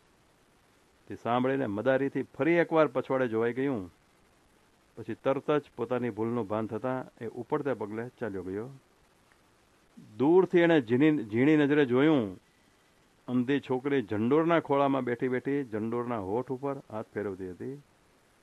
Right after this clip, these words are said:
ઝંડોર એને કશુંક પૂછતો અને કહેતો હતો, "તારી માં છે ને, હે ને? તે ઈ લાકડા વીણવા ગઈ છે.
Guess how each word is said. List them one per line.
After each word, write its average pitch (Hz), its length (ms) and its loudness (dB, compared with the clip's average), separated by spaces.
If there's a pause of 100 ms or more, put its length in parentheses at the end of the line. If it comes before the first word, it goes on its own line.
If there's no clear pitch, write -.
(600)
ઝંડોર 143 360 2
એને 156 200 2
કશુંક 156 400 -2 (140)
પૂછતો 127 360 -4
અને 131 160 0
કહેતો 127 380 -2
હતો, 98 300 -8 (720)
"તારી 123 220 0
માં 113 280 0
છે 156 200 0
ને, 120 440 -2 (840)
હે 127 120 0
ને? 127 380 2 (1300)
તે 127 160 0
ઈ 151 340 4
લાકડા 147 380 4
વીણવા 139 380 4
ગઈ 147 260 4
છે. 110 300 0